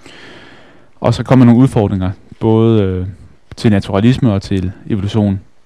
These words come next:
fra, øh, intelligent design. Øh, man kan sige, øh, at evolutionsteorien er velprøvet og velunderbygget som videnskabelig teori. Øh, dens mekanismer,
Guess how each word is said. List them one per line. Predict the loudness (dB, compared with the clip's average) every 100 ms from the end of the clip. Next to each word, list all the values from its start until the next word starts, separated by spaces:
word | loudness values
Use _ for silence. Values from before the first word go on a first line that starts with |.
| -20 _ -12
fra, | -4 0 0 -2 -2
øh, | -2
intelligent | 0 0 2 0 0
design. | -4 -4 -6 -6 -8 -16 _ _ -20 -20 -20 -20 _ -20 -20 _ _ _ _ _ _ _ _ _ -20 -20 -20 -20 -20 -20 -20 -20 _ -20 -20 -20 -20 -20 _
Øh, | 0 2 2 2
man | 0
kan | 0
sige, | 0 2 4 6
øh, | 6 4 4 0 -4 -12 -14 -16 -6
at | 0
evolutionsteorien | 2 2 2 2 2 0 0
er |
velprøvet | 0 -2 -4 -6 -6 -6 -10 -16 -16 -12
og | -2
velunderbygget | 0 2 0 -6 -8 -8 -8 -6
som | -4 -4
videnskabelig | -4 -6 -4 -4 -4 -10 -14 -12
teori. | -10 -6 -8 -10 -20 _ -20 -20 -20 -10
Øh, | -4 -2 -2 -4 -4 -6 -10 -14 -6
dens | -2 0
mekanismer, | 2 4 4 2 0